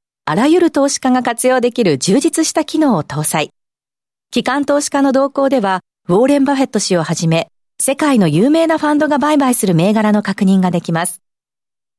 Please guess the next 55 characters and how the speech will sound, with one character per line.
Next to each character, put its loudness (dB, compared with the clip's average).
こ -4
れ 0
ら 0
の 0
機 -2
能 2
を 2
備 2
え 0
た -6
金 2
融 2
情 -2
報 -2
ア -4
プ -4
リ、 -2
ム 0
ー 2
ム 4
ー 0
は、 -4
完 -2
全 2
無 2
料 2
で -2
ダ -4
ウ 2
ン 2
ロ 2
ー 0
ド、 -4
使 -4
用 2
が 0
可 -10
能。 -2
プ -2
ロ 0
並 0
み 0
の -2
株 0
式 -2
情 0
報 -2
を 2
提 -2
供 -2
い 0
た -2
し -6
ま -2
す。 -10